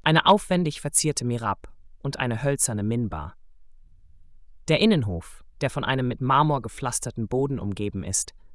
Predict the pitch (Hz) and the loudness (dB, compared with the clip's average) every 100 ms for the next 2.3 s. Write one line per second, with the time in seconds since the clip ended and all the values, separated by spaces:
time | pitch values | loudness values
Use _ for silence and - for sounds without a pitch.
0 | - 143 165 185 180 151 123 - 117 117 | -6 0 6 6 6 0 -2 -4 0 0
1 | - - 113 - 139 120 110 - 139 113 | 0 -4 -6 -4 -4 -2 -2 0 0 -2
2 | 87 - | -4 -6